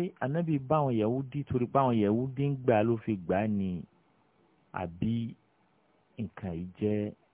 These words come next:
òfin Ọlọ́run Ọba direct, k'Ànábì tó sọ ọ́ di òfin fún àlùmọ́ Ànábì, alayhi salatu wassalam. Mo rò pé inú àwọn ọ̀rọ̀ ìrújú tí àwọn kan máa ń,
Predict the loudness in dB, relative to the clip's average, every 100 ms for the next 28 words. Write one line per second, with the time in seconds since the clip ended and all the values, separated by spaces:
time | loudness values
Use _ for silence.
0 | _ -12 -12 -12 -8 -4 -2 -2 -4 -6
1 | -8 -8 -8 -8 -10 -6 -6 -6 -10 -20
2 | _ _ _ _ _ _ _ _ -10 -8
3 | -8 -10 -12 -12 -12 -12 -12 -12 -16 -16
4 | -16 -16 -12 -12 -12 -12 -12 -10 -8 -6
5 | -8 -8 -8 -6 -6 -8 -12 -12 -12 -14
6 | -18 -20 _ _ -20 -20 -20 -16 -12 -8
7 | -8 -8 -10 -6 -6 -6 -6 -8 -8 -10
8 | -10 -10 -14 _ _ _ _ _ _ _
9 | _ -14 -12 -6 -4 -2 -4 -6 -8 -8
10 | -10 -12 -12 -12 -12 -14 -14 -16 _ _
11 | -20 -16 -14 -12 -14 -18 _ _ _ _
12 | _ _ _ _ _ -20 -14 -12 -12 -12
13 | -12 -10 -10 -10